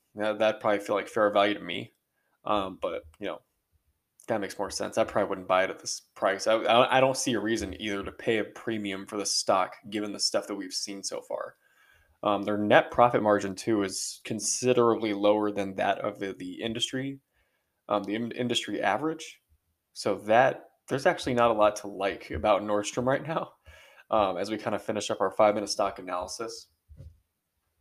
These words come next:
I mean, the growth rates are actually pretty, well, it's interesting, <laughs> actually. Their growth rates, uh, I did not expect this, are, uh, higher than the industry average, um,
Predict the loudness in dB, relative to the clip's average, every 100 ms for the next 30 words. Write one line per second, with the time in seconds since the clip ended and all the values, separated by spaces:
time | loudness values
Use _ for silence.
0 | _ -18 -16 -8 -6 -6 -8 -12 -14 -8
1 | -4 -4 -6 -2 0 0 -4 -6 0 2
2 | 0 -6 -8 -6 -6 -6 -6 -4 -2 -2
3 | -2 -2 -2 -2 -4 -2 -2 -4 -12 -16
4 | -16 -4 -2 2 4 4 2 0 0 -4
5 | -2 0 0 0 2 2 2 2 0 -2
6 | -8 -8 -4 0 2 2 -4 -14 _ _
7 | -8 -6 -6 -8 -14 -16 -6 4 6 6
8 | 2 0 -2 -2 -4 0 0 0 -2 -14
9 | -20 _ _ _ -4 -4